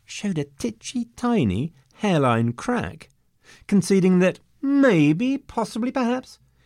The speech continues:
if the sun was in the west and the wind from the east, he might just concede toleration just for a limited period. It was too little, and it was too late. Parma's failure and the ease with which the Anglo-Dutch forces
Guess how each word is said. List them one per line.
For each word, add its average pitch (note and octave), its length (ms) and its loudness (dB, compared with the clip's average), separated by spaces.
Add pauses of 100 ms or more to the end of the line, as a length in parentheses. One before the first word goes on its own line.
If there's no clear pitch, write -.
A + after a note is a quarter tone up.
(120)
if - 140 -8
the E3 80 -8
sun G#3 340 0
was A#3 120 -2
in B3 100 0
the B3+ 80 0
west C#3 280 -2
and C3+ 100 -4
the C3+ 40 -4
wind D#3 300 -4
from G3 140 -4
the F#3+ 100 -2
east, A#2+ 340 -4 (440)
he A3 240 -8
might D#3 420 0 (100)
just - 300 -10
concede B2 480 -6
toleration C#3+ 600 -4 (260)
just F#3+ 240 -4
for A3+ 140 -2
a - 20 2
limited A3+ 340 -6
period. F3+ 420 -2 (1400)
It G3 80 -2
was E3+ 160 -4
too A3 180 2
little, A2 400 -2 (340)
and C3+ 140 -2
it G#2+ 80 -6
was - 140 -12
too F#2 240 -8
late. F2 320 -12 (600)
Parma's E3 420 2
failure C#3+ 540 0
and A2 140 -4
the E3 240 -6
ease B2+ 440 0 (280)
with B2+ 140 -2
which A2 300 -4
the A2 160 -10
Anglo-Dutch A#2 720 -4
forces F3 640 -6